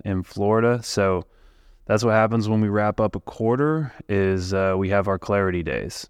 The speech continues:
So, um, we had our clarity day yesterday, the last week of the quarter, and, uh, purpose of a clarity day, I've talked before, is, uh,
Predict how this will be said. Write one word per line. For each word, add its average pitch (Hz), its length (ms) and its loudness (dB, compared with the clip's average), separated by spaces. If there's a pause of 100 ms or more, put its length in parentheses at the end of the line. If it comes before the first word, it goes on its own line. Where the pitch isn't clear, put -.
(140)
So, 90 360 0 (680)
um, 95 500 0 (640)
we 101 140 0
had 98 140 4
our 98 100 0
clarity 104 400 2
day 95 800 0 (160)
yesterday, 95 840 -2 (280)
the - 80 -6
last 95 320 0
week 101 160 0
of 95 100 0
the 92 80 -2
quarter, 92 540 -4
and, 90 420 -2
uh, 85 200 0
purpose 95 400 -4
of 92 100 -6
a 92 40 -6
clarity 90 380 -2
day, 90 240 0
I've 87 100 -4
talked 90 300 -2
before, 92 560 -4 (100)
is, 90 440 -2
uh, 85 320 -2